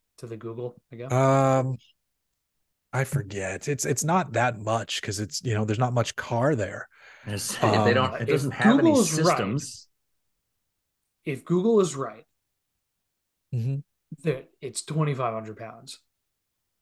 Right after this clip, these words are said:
Speaker 2: For a stock
Speaker 1: For
Speaker 2: Ranchero?
Speaker 1: a stock Ran-, what year is it?
Speaker 3: Sixty-two.
Speaker 2: Ours sixty-two. Sixty-two.
Speaker 1: Oh man, yeah, this might be, like, Miata territory.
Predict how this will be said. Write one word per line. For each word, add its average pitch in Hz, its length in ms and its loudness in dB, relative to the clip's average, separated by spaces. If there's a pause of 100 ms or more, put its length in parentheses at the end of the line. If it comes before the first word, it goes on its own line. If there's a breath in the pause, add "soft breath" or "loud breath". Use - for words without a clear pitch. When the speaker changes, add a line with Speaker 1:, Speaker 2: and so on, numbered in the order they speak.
(320)
Speaker 2:
For 123 160 4
a 107 80 4
stock - 600 0 (600)
Speaker 1:
For 139 220 -10
Speaker 2:
Ranchero? 131 440 4
Speaker 1:
a - 20 0
stock 151 380 2
Ran-, 160 260 -2
what 151 200 0
year 123 200 -6
is 156 120 -4
it? 208 140 -4 (680)
Speaker 3:
Sixty-two. 127 320 -4
Speaker 2:
Ours 131 120 2
sixty-two. 107 580 -4 (340)
Sixty-two. 113 580 -2 (1400)
Speaker 1:
Oh 110 200 -16
man, 107 340 -14
yeah, 113 240 -8
this 113 240 -8
might 139 160 -6
be, 113 280 -10 (100)
like, 117 200 -16
Miata 110 380 -6
territory. 110 640 -14